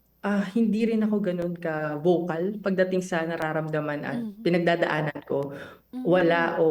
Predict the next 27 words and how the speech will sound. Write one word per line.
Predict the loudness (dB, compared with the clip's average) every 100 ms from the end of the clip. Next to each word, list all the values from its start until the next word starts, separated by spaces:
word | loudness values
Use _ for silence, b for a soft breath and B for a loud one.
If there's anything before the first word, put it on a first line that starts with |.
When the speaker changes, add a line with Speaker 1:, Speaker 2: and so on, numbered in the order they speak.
| 0
Speaker 1:
o | -6 -6 -8
may | 0 0 0
isang | 0 2 4
tao | 4 6
lang | 6 4 2
yung | 2
nakikipag-, | 2 0 -2 -2 -2 -4 -8
napagkukwentuhan | -2 2 2 2 2 4 2 4 2 2 0
ko | 2
nung | 2 2
mga | -2 -4
nangyayari | -4 -2 -2 -2 -4 -8 -10
po | -6 -4
sa | -4 -6
akin. | -6 -8
Kaya | -2 -2 -2 B B B B _
ito | 0 2
pong | 4 4
pagsusulat | 4 2 4 4 4
yung | 4
naging | 4 4 4 2 -2
daluyan, | -2 2 4 6 6 2 0 -2 -6 -8
Speaker 2:
Mm-hmm. | -2
Speaker 1:
daluyan | 0 4 4 4
ko | 0
ng | -4 -4 -6 -8
emosyon. | -12 -10 -10 -6 -6 -6